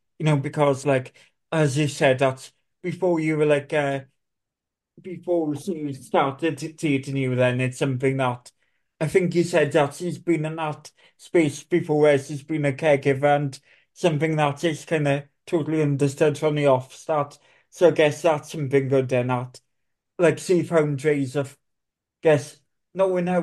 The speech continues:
to read and interpret what, what your needs are. And it seems like you create an understanding, you know, uh, what,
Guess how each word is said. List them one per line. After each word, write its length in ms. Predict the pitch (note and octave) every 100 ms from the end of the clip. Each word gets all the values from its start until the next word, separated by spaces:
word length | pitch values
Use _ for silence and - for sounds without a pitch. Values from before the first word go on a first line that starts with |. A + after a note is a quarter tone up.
| D3+
to 480 | - F3+ F3 E3+ D#3+ _ _ _ _
read 320 | E3 F3 D3+ D3+
and 120 | D#3
interpret 640 | D3+ C#3+ D#3 C#3+ C#3+ C3+ -
what, 300 | E3 C3 - _ _
what 360 | F#3 E3+ C#3+ -
your 100 | D3
needs 340 | D3 B2+ C3
are. 320 | C3+ B2 A2+ - _ _ _ _ _ _ _ _ _ _ _ _ _ _ _ _ _ _ _ _ _ _ G#3+
And 120 | E3+
it 140 | F3
seems 300 | F#3+ E3+ C3
like 160 | D3 D#3
you 280 | D3+ C#3 - _ E3+
create 240 | D3+ C#3+
an 240 | D3 C#3+ C#3
understanding, 680 | C3 B2+ D3+ C#3 C#3 C#3+
you 160 | C#3+ D3+
know, 160 | D3 C#3
uh, 160 | C#3+ - _ _ _
what, 340 | D#3+ D3+ D3+